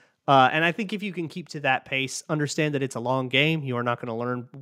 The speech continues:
you're not gonna read one book and know stuff, but it's a long game. It's a never-ending game. And I think if you can look every two years, look back and say, "I have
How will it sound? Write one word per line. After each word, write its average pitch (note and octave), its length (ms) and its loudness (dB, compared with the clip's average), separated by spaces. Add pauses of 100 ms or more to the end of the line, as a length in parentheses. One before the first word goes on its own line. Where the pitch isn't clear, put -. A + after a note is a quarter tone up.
you're C#3 120 -6
not B2+ 120 0
gonna B2 120 -4
read B2+ 200 -2
one B2+ 160 0
book B2+ 200 -2
and A#2 120 -4
know B2 120 0
stuff, D#3 420 4 (540)
but B2 600 6 (1700)
it's D3+ 200 6
a C#3 40 6
long D3 300 8
game. C#3+ 220 4
It's C3 120 -2
a A#2+ 60 -4
never-ending B2 640 0
game. A#2 480 -4
And A2+ 280 -6
I A2+ 120 -12
think B2+ 460 -6 (600)
if B2+ 240 8
you D#3 160 4
can D3+ 240 6
look C#3+ 380 2 (880)
every D#3 260 4
two E3+ 320 0
years, C#3+ 600 2 (160)
look C#3 280 0
back C3 480 4
and C#3+ 240 0
say, B2+ 440 2 (100)
"I C3+ 140 4
have C3+ 200 -2